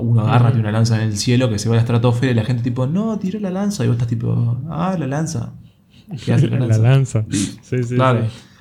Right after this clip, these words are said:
Speaker 1: La lanza, wow, la lanza de Longuino. Ah. Misterio. Y nada, y nadie te lo explica. Después, más, eh, no sé si lo explica o no. Creo que no.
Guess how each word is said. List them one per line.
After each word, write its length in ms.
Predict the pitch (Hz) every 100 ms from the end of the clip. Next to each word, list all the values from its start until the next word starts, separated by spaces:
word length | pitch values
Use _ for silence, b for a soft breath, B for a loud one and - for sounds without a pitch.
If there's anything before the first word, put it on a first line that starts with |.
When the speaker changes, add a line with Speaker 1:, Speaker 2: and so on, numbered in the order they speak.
| -
Speaker 1:
La 80 | 127
lanza, 800 | 139 180 190 175 131 117 110 107
wow, 440 | 120 151 214 208
la 120 | 110
lanza 260 | 117 160 170
de 80 | 135
Longuino. 380 | 123 139 196 143 117 113 151 185 247 240 220
Ah. 100 | 135 - _ _ _ _ _ _ -
Misterio. 460 | 113 - 151 131 117 B B B
Y 120 | 131
nada, 180 | 160 123
y 20 |
nadie 120 | 131
te 60 | 131
lo 40 |
explica. 240 | 117 120 113 B B B
Después, 460 | 120 113 131 135 -
más, 240 | 113 104 107
eh, 400 | 104 104 - 117 -
no 140 | 160 175
sé 80 | 202
si 60 |
lo 60 | 139
explica 220 | 120 113
o 40 |
no. 200 | 110 107 - -
Creo 340 | 131 143 208
que 80 | 180
no. 200 | 107 101